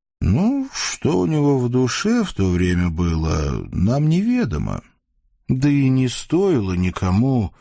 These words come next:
в бездну эту полыхающую заглядывать. «Убейте его!» бросил воевода. Четверо басурман сабли обнажили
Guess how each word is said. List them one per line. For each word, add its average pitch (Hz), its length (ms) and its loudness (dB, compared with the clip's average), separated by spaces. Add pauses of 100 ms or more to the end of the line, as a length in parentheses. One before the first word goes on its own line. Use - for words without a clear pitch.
(240)
в 92 260 0
бездну 92 680 0
эту - 180 -10
полыхающую 82 1000 -2
заглядывать. 90 960 -4 (1900)
«Убейте 175 1000 0
его!» 135 540 0 (260)
бросил 82 480 -8
воевода. 82 640 -2 (800)
Четверо 190 460 0
басурман 98 680 0 (160)
сабли 90 500 0
обнажили 156 800 0